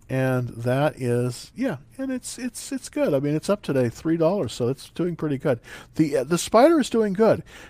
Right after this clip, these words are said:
It, interest-, it's, it's, it's, the damage is mostly in the Q Q Q today. It's mostly in the Q Q Q. The spider is doing quite well,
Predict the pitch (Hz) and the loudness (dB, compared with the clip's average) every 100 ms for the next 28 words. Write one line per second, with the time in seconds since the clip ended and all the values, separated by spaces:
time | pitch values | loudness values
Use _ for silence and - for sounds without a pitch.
0 | - 143 - 165 196 226 - 160 160 - | 0 2 2 2 4 2 4 4 4 0
1 | 160 156 156 151 156 147 - 147 143 160 | 0 0 -2 0 0 0 -2 -2 2 4
2 | 214 247 220 165 147 156 180 185 123 143 | 4 2 -2 -2 2 2 2 -4 -2 2
3 | 139 139 117 127 - 151 127 - 110 - | 2 2 -4 -4 -2 -2 -2 -4 -6 -4
4 | 98 90 - - - - - - 73 - | -4 -4 -14 -20 -20 -20 -12 -10 -10 -14
5 | - - - - - 113 143 143 143 127 | -20 -20 -20 -20 -10 -6 -4 -2 0 -2
6 | 117 110 - 92 80 - - 156 208 247 | -2 -6 -6 -8 -8 -10 4 6 8 4
7 | - 156 151 175 180 175 170 147 113 | -2 -4 -2 -4 -2 -2 0 0 0